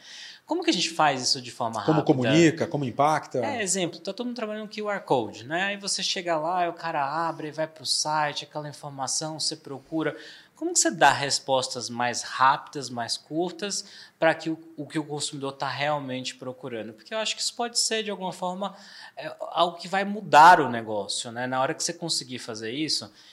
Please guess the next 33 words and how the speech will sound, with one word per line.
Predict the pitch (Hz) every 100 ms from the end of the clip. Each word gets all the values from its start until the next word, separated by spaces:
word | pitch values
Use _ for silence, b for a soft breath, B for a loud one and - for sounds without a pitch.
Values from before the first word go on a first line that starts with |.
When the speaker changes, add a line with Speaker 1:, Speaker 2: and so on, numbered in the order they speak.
| B
Speaker 1:
em | 120
vez, | 120 135 139
meu, | 135 147
eu | 143 131
brinco | 120 131 127
pro | 131 127
meu | 123
time, | 123 - 110
tá? | 107 123
Uma | 120 113
coisa | - - 107
que | 120
eu |
já | 117
falei. | - 104 95
Em | 131
vez | 135 165
do | 165
cara | 165 139
pegar | - 143 113 117 110
lá, | 107 104
o | 107
da, | 107 110
da, | 110 113 123
da | 117 110
shopper | 107 123 117 113
pegar | - 120 113 107 -
o | 120
produto | 131 127 117 117 -
e |
olhar | 113 113
o | 110
preço, | - 147 143 - 113